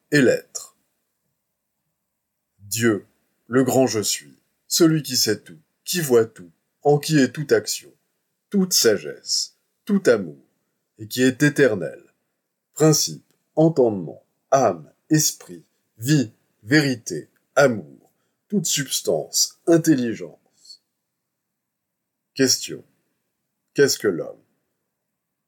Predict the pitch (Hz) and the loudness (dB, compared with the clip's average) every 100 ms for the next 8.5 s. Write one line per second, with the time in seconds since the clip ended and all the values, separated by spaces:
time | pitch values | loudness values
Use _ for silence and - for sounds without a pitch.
0 | _ _ - 127 123 73 - _ - - | _ _ -2 -2 0 -8 -16 _ -16 -16
1 | _ _ _ _ _ _ _ _ _ _ | _ _ _ _ _ _ _ _ _ _
2 | _ 123 151 151 110 95 139 131 104 - | _ 2 4 4 0 0 2 2 0 -4
3 | 82 73 65 _ _ _ _ _ _ 175 | -10 -12 -14 _ _ _ _ _ _ 2
4 | 165 160 180 180 - 117 117 107 110 87 | 4 4 2 0 -4 -12 -10 -8 -8 -8
5 | - 147 120 104 85 _ _ 113 120 - | 0 2 2 -2 -16 _ _ 0 0 0
6 | 98 82 _ _ - 131 131 - - 123 | -4 -8 _ _ 0 2 0 -6 -4 -6
7 | 110 135 147 - 120 117 104 107 113 101 | 0 0 0 0 0 0 0 0 0 0
8 | - 80 80 73 | -2 -4 -4 -8